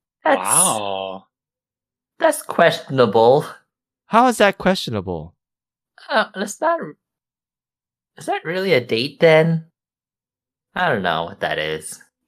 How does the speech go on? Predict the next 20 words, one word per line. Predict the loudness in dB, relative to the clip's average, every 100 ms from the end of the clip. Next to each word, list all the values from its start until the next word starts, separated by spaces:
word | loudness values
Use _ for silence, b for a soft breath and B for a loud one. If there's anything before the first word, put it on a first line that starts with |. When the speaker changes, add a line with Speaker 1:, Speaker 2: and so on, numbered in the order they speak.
| _ _ -12
Speaker 1:
That's | -12 -10
weird. | -16 -14 -14 -16 _
Speaker 3:
How | -2 -2
is | -2
that | -4
not | -2 -2
a | -2
date? | -6 -8 -10 _ _ _ _ _ _ _ _
Speaker 1:
Did, | -8 -4
did, | 0 0 0
did | 2 4
this | 4 2
person | 2 0 0 0 2
know | 4 4
that | 4 2
you're | 2
not | 0 0 0
gonna | -2 -2
be | -4 -6 -2
around? | -2 0 0 0 -4